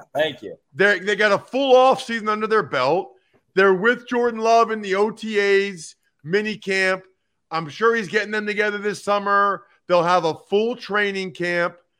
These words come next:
Speaker 2: I, I despise and detest built-in excuses. Let's watch him play. I'm not putting a number on how many touchdown passes he play, he throws.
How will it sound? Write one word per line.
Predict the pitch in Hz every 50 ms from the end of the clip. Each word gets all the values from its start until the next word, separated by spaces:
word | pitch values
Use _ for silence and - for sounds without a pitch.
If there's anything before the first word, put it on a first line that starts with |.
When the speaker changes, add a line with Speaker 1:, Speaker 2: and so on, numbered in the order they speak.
| _ _ _ _ _ _ -
Speaker 2:
I, | 165 175 202 233 269 277 285 - - - _ _ _ -
I | 156 175 214 247 269 277
despise | 226 170 185 220 196 143 - - - _ - 196 185 180 175 170 151 120 107 110 117 123 123 127 - -
and | 165 165 165 160
detest | 127 165 160 139 - - 180 180 156 135 123 120 - - - _ _ _ _ _ _ _ _ _ _ _ _ _ _ _ _ _ _ _ _ -
built-in | 175 190 196 202 202 202 - 196 202 196
excuses. | 185 170 175 - - - 156 147 131 - - 101 92 - _ _ _ _ _ _ _
Let's | 160 196 254 277 269 -
watch | 240 269 285 294 277 - 285
him | 277 277
play. | 185 180 247 254 285 302 285 - 160 - _ _ _ _ _ _ _ _ _ _ _ _ _ _ _ -
I'm | 165 185 233 262
not | 294 294 262 -
putting | 233 247 254 240 220
a | 208 185
number | 170 170 185 202 214 208 214 214
on | 208 196 180
how | 185 196
many | 202 202 202 190
touchdown | - - 190 202 202 - 220 214 202 180
passes | 135 175 175 175 165 143 123 123
he | 135 135 123
play, | - _ - 120 113 110 113 -
he | 143 127 120
throws. | - 107 107 101 110 143 175 208 -